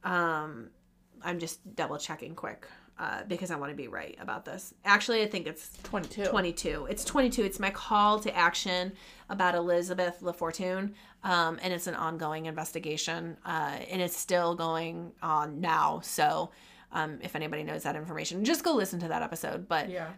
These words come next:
Speaker 1: um, evidence in that case was destroyed and not able to be used now. But anyway, immediately a few men came to the forefront to be suspects,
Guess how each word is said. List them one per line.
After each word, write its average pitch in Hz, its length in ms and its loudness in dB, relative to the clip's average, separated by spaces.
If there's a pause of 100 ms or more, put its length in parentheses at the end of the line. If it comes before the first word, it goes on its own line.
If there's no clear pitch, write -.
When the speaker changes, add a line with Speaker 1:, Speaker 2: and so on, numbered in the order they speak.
Speaker 1:
um, 170 440 10 (220)
evidence 196 380 4
in 175 100 -2
that 160 200 4
case 156 360 -8
was 147 260 -8
destroyed 202 600 2 (480)
and 175 380 -4 (480)
not 175 340 2
able 175 240 -2
to - 140 -8
be 175 80 -2
used 180 420 -2
now. 160 300 -4 (480)
But 196 380 12
anyway, 240 520 8 (1160)
immediately 269 680 6
a 196 80 4
few 233 320 2
men 185 400 2
came 180 280 0
to 180 120 0
the 160 80 -2
forefront 175 800 2
to 185 100 0
be 170 160 0
suspects, - 760 -2